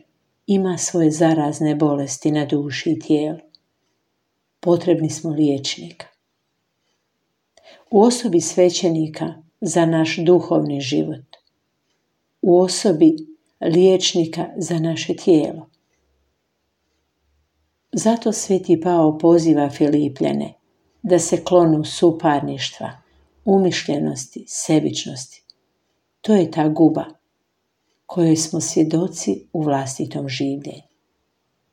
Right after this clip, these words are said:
Kaže Pavao, „Obucite se u poniznost, brinući se ne samo za svoje, nego i za ono što se drugih tiče.” Ne možemo svojom snagom,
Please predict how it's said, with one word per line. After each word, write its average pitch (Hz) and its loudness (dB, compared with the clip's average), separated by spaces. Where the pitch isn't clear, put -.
Kaže 156 0
Pavao, 156 0
„Obucite 185 4
se 160 -4
u 156 -2
poniznost, 151 -4
brinući 208 2
se 165 0
ne 196 4
samo 185 0
za 156 2
svoje, 170 2
nego 170 2
i 160 4
za 160 0
ono 185 -2
što - -10
se - -4
drugih 151 0
tiče.” - -12
Ne 170 2
možemo 139 -4
svojom 135 -2
snagom, 147 -10